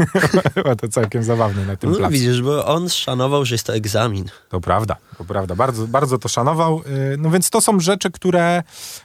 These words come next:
Speaker 1: które już podczas zdawania egzaminu i które będziecie katować zapewne przez piętnaście godzin na placu, bo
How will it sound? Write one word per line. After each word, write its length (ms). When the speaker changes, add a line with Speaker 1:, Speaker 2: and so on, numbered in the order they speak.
Speaker 1:
które 300
już 240
podczas 440
zdawania 480
egzaminu 500
i 120
które 220
będziecie 680
katować 680
zapewne 500
przez 260
piętnaście 500
godzin 340
na 80
placu, 560
bo 520